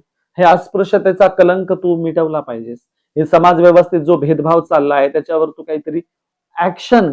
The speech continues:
किंवा ऑब्जेक्शन घ्यायला हवंस. त्यामुळे वावगाचा पसारा तुझा ब्रह्मज्ञान, वेद, पुराण, उपनिषद, काय त्या धर्माच्या, पुराणाच्या गोष्टी काहीही नको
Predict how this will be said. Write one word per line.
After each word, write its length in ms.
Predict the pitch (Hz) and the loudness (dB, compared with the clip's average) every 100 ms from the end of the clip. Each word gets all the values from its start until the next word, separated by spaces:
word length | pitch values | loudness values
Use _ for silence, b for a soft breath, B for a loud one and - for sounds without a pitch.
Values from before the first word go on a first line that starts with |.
| - | -2
किंवा 200 | 185 - | -4 0
ऑब्जेक्शन 640 | 160 160 139 202 208 202 | 2 2 2 0 0 -8
घ्यायला 280 | 160 110 101 | -8 -8 -10
हवंस. 240 | 101 110 107 _ _ _ _ _ _ | -12 -16 -18 _ _ _ _ _ _
त्यामुळे 280 | 180 196 196 | 4 6 6
वावगाचा 460 | 180 170 175 190 | 6 6 4 2
पसारा 440 | 202 185 180 180 170 | 0 0 0 0 0
तुझा 420 | 170 156 160 156 | -2 0 4 4
ब्रह्मज्ञान, 960 | 151 151 151 151 139 147 143 139 139 139 _ _ _ 123 | 2 -2 -4 -6 -4 -4 0 0 0 -4 _ _ _ -4
वेद, 340 | 151 147 147 147 | 0 2 0 -2
पुराण, 460 | - 143 139 139 139 | -4 0 2 2 0
उपनिषद, 720 | 135 147 131 135 139 135 131 120 _ _ _ _ - | -6 -6 -8 -8 -4 -2 -4 -6 _ _ _ _ -14
काय 140 | 151 | -8
त्या 140 | 160 | -6
धर्माच्या, 580 | 147 143 143 143 143 139 | -4 -4 -6 -6 -8 -10
पुराणाच्या 520 | 143 143 139 135 143 | -10 -8 -6 -8 -10
गोष्टी 300 | 139 156 175 | -10 -12 -12
काहीही 600 | 165 - 143 139 143 160 | -10 -6 -6 -6 -8 -8
नको 280 | 160 120 _ | -10 -10 _